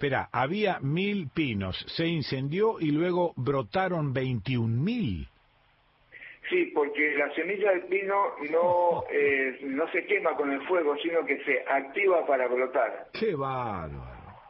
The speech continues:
Speaker 1: qué bárbaro.
Speaker 2: Entonces, no es que le prendo fuego al bosque de pino y lo elimino, no.
Speaker 1: Pero encima,
Speaker 2: Eh,
Speaker 1: encima el pino es, este, un árbol, eh,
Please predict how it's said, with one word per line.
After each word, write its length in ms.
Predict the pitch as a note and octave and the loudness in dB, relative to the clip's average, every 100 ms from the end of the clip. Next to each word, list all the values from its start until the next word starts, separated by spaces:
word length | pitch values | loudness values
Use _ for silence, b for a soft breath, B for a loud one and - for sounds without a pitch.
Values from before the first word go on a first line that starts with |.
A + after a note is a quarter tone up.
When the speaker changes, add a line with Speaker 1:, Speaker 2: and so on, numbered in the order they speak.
| - - | -20 -6
Speaker 1:
qué 120 | A3+ | -4
bárbaro. 520 | E3 B2+ G2+ D2 C2 - | -2 -2 -4 -8 -8 -8
Speaker 2:
Entonces, 680 | B3 - E3+ E3 D#3 - - | -8 -6 -4 -2 -4 -6 -8
no 140 | B2 | 0
es 140 | D#3+ F#3 | 0 2
que 100 | D3 | 0
le 120 | C3 | 0
prendo 280 | C3 D3 C#3 | 0 2 2
fuego 240 | D3+ D#3 | 2 2
al 60 | C#3 | 2
bosque 280 | C#3 C#3+ C#3+ | 0 0 0
de 60 | C3 | 0
pino 320 | D#3 E3 D3 | 0 0 0
y 160 | A#2+ A#2+ | -2 -2
lo 160 | A#2 | 0
elimino, 360 | A2+ C#3 A#2+ A#2 | 0 -2 -2 0
no. 340 | C3 B2+ - - - | 0 -2 -6 -8 -2
Speaker 1:
Pero 220 | E3+ F#3 | 0 0
encima, 440 | F#3 A#3+ A#3+ A3+ | -2 -2 0 0
Speaker 2:
Eh, 100 | A3 G#3+ | 0 0
Speaker 1:
encima 480 | E3 - A3+ A#3+ F3 | -2 -2 -4 0 0
el 120 | C#3+ | -2
pino 440 | G#3+ A3+ A3+ F3 | -2 -2 0 0
es, 300 | D#3+ F3 - | 0 -2 -2
este, 420 | D#3+ - D3 C3+ B2+ | -4 -2 -2 0 0
un 180 | C3 | -2
árbol, 720 | D3 D#3+ D3+ D3 B2+ A#2 A2+ A2 | -2 -2 0 0 2 2 2 2
eh, 280 | G#2 G#2+ | 0 -2